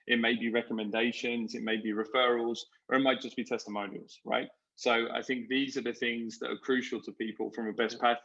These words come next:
practice perspective, um, that, that really kind of draw people in, right? Um, I've seen that you're working with someone else. I know this company that, uh, that you're working with. You know, these customers are happy, this, this, and this. And I think these are all big drivers.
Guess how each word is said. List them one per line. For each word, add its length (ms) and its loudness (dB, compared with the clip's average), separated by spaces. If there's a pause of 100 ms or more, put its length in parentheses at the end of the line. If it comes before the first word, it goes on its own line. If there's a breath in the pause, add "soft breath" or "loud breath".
(200)
practice 340 0
perspective, 580 -2 (400 soft breath)
um, 360 4
that, 80 -2 (140)
that 200 2
really 340 0
kind 220 -4
of 180 -4
draw 280 2
people 340 -4
in, 120 -8 (200)
right? 220 -2 (360)
Um, 380 4 (240)
I've 80 -2
seen 200 0
that 60 2
you're 120 0
working 340 0
with 80 -10
someone 240 -6
else. 420 0
I 40 -2
know 280 2
this 140 -4
company 420 -6
that, 120 -2 (120)
uh, 200 -2
that 140 -2
you're 140 0
working 400 -2
with. 200 4 (320)
You 80 2
know, 80 2
these 240 6
customers 460 0
are 60 0
happy, 460 2
this, 160 -2
this, 220 -8
and 100 -8
this. 220 -10
And 100 -6
I 60 -4
think 180 2
these 240 4
are 60 6
all 100 4
big 220 0
drivers. 480 -4